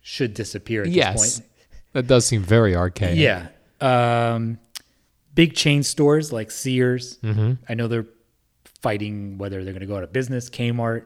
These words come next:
Speaker 2: Right.
Speaker 1: Macy's.
Speaker 2: Yes.
Speaker 1: <clears throat> I just read that, uh, Nordstrom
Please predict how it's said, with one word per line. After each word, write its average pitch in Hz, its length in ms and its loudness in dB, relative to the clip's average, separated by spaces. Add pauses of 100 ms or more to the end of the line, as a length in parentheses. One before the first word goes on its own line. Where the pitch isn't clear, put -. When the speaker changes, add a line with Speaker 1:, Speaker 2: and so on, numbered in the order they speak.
(120)
Speaker 2:
Right. 101 360 -6 (160)
Speaker 1:
Macy's. 117 680 -6 (240)
Speaker 2:
Yes. 101 540 -2
Speaker 1:
<clears throat> - 1300 -14
I 131 60 -12
just 127 160 -6
read 127 180 -2
that, 110 300 -4
uh, 95 320 -8 (300)
Nordstrom 120 560 0